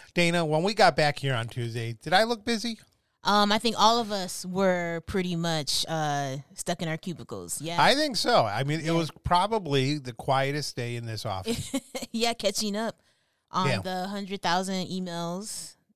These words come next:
Speaker 1: Yeah,
Speaker 2: And then I think you
Speaker 1: yeah.
Speaker 2: had a lot of meetings.
Speaker 1: I had interviews.
Speaker 2: Interviews,
Speaker 1: Remember, it was
Speaker 2: yes, that's right.
Speaker 1: interviews for
Speaker 2: Interviews.
Speaker 1: open position on
Speaker 2: Uh-huh.
Speaker 1: campus, so I had to sit through nine hours of that.
Speaker 2: Yeah.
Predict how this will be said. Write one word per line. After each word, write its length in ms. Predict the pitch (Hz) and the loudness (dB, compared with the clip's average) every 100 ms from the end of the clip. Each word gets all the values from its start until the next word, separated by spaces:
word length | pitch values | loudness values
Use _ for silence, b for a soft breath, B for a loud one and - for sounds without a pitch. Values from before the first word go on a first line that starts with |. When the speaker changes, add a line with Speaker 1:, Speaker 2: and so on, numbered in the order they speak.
| _ | _
Speaker 1:
Yeah, 360 | 151 135 117 143 | 0 4 4 4
Speaker 2:
And 80 | 185 | 0
then 20 | 190 | -4
I 80 | |
think 120 | 160 107 | -8 -8
you 40 | |
Speaker 1:
yeah. 240 | 95 101 101 | -6 -4 -2
Speaker 2:
had 80 | 165 | -2
a 40 | 185 | -2
lot 240 | 180 170 | -4 -4
of 120 | 165 180 | -2 -2
meetings. 680 | 185 185 185 190 202 202 127 | -2 -2 -2 -2 -2 -2 0
Speaker 1:
I 60 | |
had 180 | 139 151 | 4 4
interviews. 500 | 147 175 151 120 90 | 4 2 0 -2 -2
Speaker 2:
Interviews, 140 | 104 107 | -4 -2
Speaker 1:
Remember, 200 | 107 143 | -2 -2
it 40 | 135 | 0
was 60 | |
Speaker 2:
yes, 60 | - | 0
that's 140 | 135 | 0
right. 60 | 143 143 | 0 0
Speaker 1:
interviews 200 | 147 143 | 0 0
for 100 | 180 | 0
Speaker 2:
Interviews. 260 | 147 139 131 | 0 0 -2
Speaker 1:
open 240 | 131 147 143 | -2 -2 -2
position 440 | 147 151 127 143 | -2 -2 -2 -2
on 120 | 123 | -2
Speaker 2:
Uh-huh. 80 | 160 | -2
Speaker 1:
campus, 340 | 127 123 139 | -2 -2 -4
so 100 | - | -2
I 80 | 120 | 0
had 120 | 120 120 | 0 -4
to 60 | |
sit 240 | 113 135 117 | -6 -6 -4
through 240 | 131 127 | -4 -2
nine 420 | 120 117 113 135 | -4 -4 -2 2
hours 360 | 156 139 123 113 | 4 4 2 0
of 80 | 107 | -2
that. 260 | 95 87 | -2 -4
Speaker 2:
Yeah. 80 | 165 | -6